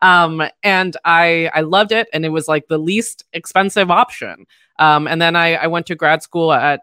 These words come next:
Fordham, and I, my, I pay eight hundred dollars a month is what I would have to pay again. And I, I would not see the end of that for, mm, about a decade. And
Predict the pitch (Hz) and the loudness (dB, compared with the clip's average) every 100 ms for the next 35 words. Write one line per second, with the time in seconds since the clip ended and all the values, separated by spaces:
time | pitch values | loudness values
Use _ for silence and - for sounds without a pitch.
0 | _ 151 151 190 226 226 - 151 151 151 | _ -4 -2 -2 -4 -8 -6 -4 -2 -4
1 | - 139 160 160 156 160 170 170 _ _ | -2 0 2 0 -2 -2 -2 -6 _ _
2 | - 160 156 165 160 160 160 160 143 135 | -4 0 0 0 -2 -2 -4 -4 -2 -2
3 | 135 135 120 135 127 120 127 127 - - | -4 -8 -14 -14 -16 -14 -14 -12 -14 -12
4 | 117 - 55 - - 160 165 - 160 156 | -16 -16 -20 -20 -8 -2 -2 0 -2 -2
5 | 147 165 151 156 151 - 156 147 143 143 | -6 -6 -2 0 0 -4 -6 -4 -4 -4
6 | 139 131 - 151 143 139 127 _ 156 151 | -2 -4 -4 -6 -4 -6 -10 _ -14 -10
7 | 151 151 151 143 147 139 131 123 123 - | -10 -10 -6 0 0 0 -8 -8 -16 -18
8 | _ _ - - _ _ 175 170 165 165 | _ _ -20 -20 _ _ 0 2 0 -2